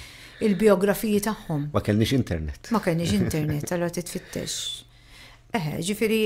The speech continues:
Speaker 1: jiena nemmen li meta qed kanta u l-country għandu element qawwi ta'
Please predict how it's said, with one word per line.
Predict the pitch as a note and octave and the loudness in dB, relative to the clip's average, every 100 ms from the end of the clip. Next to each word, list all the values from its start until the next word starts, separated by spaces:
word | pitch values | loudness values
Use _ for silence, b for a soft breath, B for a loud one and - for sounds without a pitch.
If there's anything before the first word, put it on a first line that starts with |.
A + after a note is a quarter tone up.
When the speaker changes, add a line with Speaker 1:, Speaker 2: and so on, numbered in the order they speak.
| - - - | -2 -6 -4
Speaker 1:
jiena | A#3+ G#3 G3+ | 0 2 2
nemmen | A#3 A3+ A3+ | 2 2 2
li | G#3+ | 0
meta | G3 D3+ | -2 -4
qed | F3+ - | -6 -2
kanta | C#4+ A3 F#3 | 0 2 2
u | E3+ | 2
l-country | F3 F#3+ F3+ F3 F3 | 0 -2 -2 -2 -2
għandu | E3+ F3 F3 | -2 0 0
element | E3+ E3+ E3 - - | 0 0 -2 -4 -4
qawwi | F#3 F3+ F3+ E3 | -2 0 0 0
ta' | E3 E3 D#3+ | -2 -2 -4